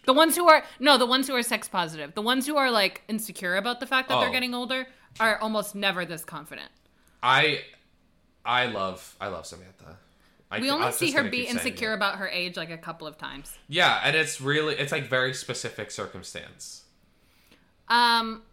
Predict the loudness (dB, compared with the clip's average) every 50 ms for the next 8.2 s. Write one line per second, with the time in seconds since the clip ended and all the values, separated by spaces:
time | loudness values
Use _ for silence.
0 | _ _ _ _ _ -4 -4 0 2 2 2 2 2 0 2 4 4 4 4 4
1 | 2 2 0 -4 -8 -10 -12 -10 -8 -4 -2 -2 -2 -2 -2 0 2 2 2 2
2 | 0 -4 -6 -4 -4 -4 -4 -6 -12 -14 -8 -4 -4 -2 -2 -2 -4 -4 -6 -8
3 | -10 -14 -16 -18 _ _ _ _ -20 -20 -20 _ -20 -20 -20 -20 -18 -6 0 0
4 | 2 2 2 2 0 0 0 -2 -2 -2 -2 -2 -4 -2 0 0 0 0 -2 -4
5 | -6 -6 -6 -6 -6 -8 -10 -8 -6 -4 -2 0 0 0 0 0 0 -2 -4 -6
6 | -8 -8 -8 -6 -2 0 0 0 0 -4 -8 -14 -12 -10 -8 -6 -6 -6 -6 -4
7 | -4 -2 -2 0 -2 -2 -2 -2 -4 -4 -4 -6 -8 -10 -4 0 2 4 4 4
8 | 4 2 -2